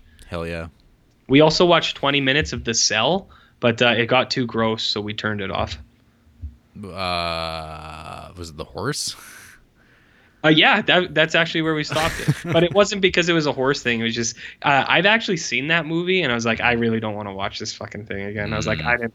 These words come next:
Speaker 2: like this that much."
Speaker 1: Yeah, I saw that in
Speaker 2: Vincent
Speaker 1: theater.
Speaker 2: D'Onofrio is so gross.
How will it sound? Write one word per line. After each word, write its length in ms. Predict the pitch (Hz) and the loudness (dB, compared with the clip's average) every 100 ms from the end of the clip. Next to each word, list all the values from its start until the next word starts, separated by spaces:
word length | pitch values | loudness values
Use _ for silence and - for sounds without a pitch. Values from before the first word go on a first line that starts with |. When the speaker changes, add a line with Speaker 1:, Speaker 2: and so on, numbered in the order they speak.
| _ | _
Speaker 2:
like 160 | - | -12
this 220 | - 110 - | -4 -4 -4
that 200 | 104 95 | -6 -4
much." 360 | 110 110 - - | -2 -2 -2 -2
Speaker 1:
Yeah, 120 | 90 | -2
I 40 | |
saw 200 | - 123 | -2 -2
that 120 | 117 95 | 0 4
in 40 | |
Speaker 2:
Vincent 260 | 151 156 110 | 4 4 2
Speaker 1:
theater. 80 | 87 | 2
Speaker 2:
D'Onofrio 300 | 123 135 127 | 2 4 2
is 180 | 120 - | 2 2
so 140 | 120 113 | 0 -2
gross. 580 | 110 110 131 - - | -4 -2 0 -2 -4